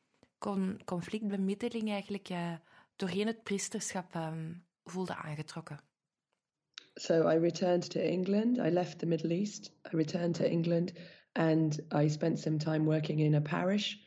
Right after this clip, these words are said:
Speaker 2: And I discovered that I was equally drawn to parish ministry and the, the work of the church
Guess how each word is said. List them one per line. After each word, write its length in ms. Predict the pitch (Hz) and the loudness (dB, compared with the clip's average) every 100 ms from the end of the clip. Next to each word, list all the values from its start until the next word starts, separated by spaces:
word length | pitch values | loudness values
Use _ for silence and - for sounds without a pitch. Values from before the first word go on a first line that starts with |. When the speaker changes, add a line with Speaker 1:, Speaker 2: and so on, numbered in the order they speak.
| - - - _ | -20 -20 -20 _
Speaker 2:
And 240 | - 170 170 | 0 2 4
I 80 | 170 | 4
discovered 600 | 170 - 180 165 151 151 | 2 2 2 2 0 2
that 340 | 156 156 156 | 0 0 0
I 40 | |
was 180 | 156 151 | 0 0
equally 800 | - 196 - 165 160 165 165 151 - - | 0 -4 -2 -4 0 0 0 -4 -8 -20
drawn 460 | - 170 170 160 156 | -2 4 6 6 2
to 160 | 156 160 160 156 151 151 - - _ _ _ | 0 2 2 2 0 -2 -10 -20 _ _ _
parish 400 | 180 170 160 - | 2 4 2 0
ministry 760 | 160 156 151 - 160 151 - - | -2 -2 -4 -6 -6 -6 -10 -8
and 380 | 160 147 139 143 143 202 | -2 0 0 -6 -12 -2
the, 340 | 156 143 147 | 2 4 2
the 120 | 147 147 | 2 2
work 280 | 156 151 | 4 2
of 80 | 156 | -2
the 80 | - | -4
church 520 | - 160 151 - - | -2 0 0 -2 -8